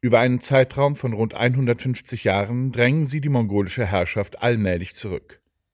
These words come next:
Dreizehnhundertzweiundsechzig, nach der Schlacht an den Blauen Wassern, beherrscht Algirdas bereits Kiew und Vytautas der Große dehnt das Herrschaftsgebiet bis zum Schwarzen Meer aus.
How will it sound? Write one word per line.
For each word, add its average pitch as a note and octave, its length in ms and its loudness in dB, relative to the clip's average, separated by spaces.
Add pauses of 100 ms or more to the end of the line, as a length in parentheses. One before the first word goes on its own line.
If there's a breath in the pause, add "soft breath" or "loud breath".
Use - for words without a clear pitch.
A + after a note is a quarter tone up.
(360)
Dreizehnhundertzweiundsechzig, C3 1600 0
nach F#2 200 -2
der G2 160 -2
Schlacht - 420 -2
an G#2 80 -2
den G#2+ 140 -2
Blauen G#2+ 340 0
Wassern, A#2+ 400 -2 (480 soft breath)
beherrscht C3 380 -2
Algirdas A2 840 0 (140)
bereits A#2 340 -2
Kiew G2+ 360 0 (600)
und F#2+ 180 -4
Vytautas B2+ 840 0 (200)
der D#2+ 80 -6
Große G2 480 -2 (300 soft breath)
dehnt D3+ 160 0
das D#3+ 180 0
Herrschaftsgebiet B2+ 920 -2
bis - 240 -2
zum C3+ 160 -6
Schwarzen G2+ 480 0
Meer G#2+ 280 -2
aus. - 380 -12